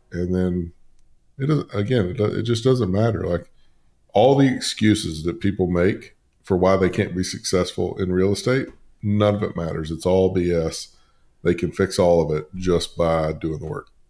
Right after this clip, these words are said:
And it doesn't matter if you're brand new to your area. When I moved, you know, when I moved to Phoenix, I knew five people. Five. I had five Arizona phone numbers in my phone. And, you know, it took me eighteen months to start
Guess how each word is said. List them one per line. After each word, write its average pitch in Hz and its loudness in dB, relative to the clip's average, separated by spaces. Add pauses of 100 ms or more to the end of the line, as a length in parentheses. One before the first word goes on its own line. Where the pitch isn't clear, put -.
(420)
And 90 0
it 98 4
doesn't 95 2
matter 92 4
if 90 -6
you're 85 -6
brand 85 0
new 90 0
to 85 -4
your 85 -6
area. 110 2
When 98 0
I 110 4
moved, 110 2 (340)
you 101 -12
know, 95 -4
when 95 0
I 101 2
moved 104 0
to 98 -6
Phoenix, 107 -4
I 92 -4
knew 104 -2
five 101 -2
people. 95 -8 (880)
Five. 101 2 (180)
I 90 -2
had 92 -2
five 101 2
Arizona 95 0
phone 90 -4
numbers 85 -4
in 87 -6
my 87 -6
phone. 78 -12 (1200)
And, 78 -6 (800)
you 92 -2
know, 80 -4
it - -4
took 95 0
me 87 -4 (600)
eighteen 92 -2
months 107 -2
to 87 -4
start 92 -2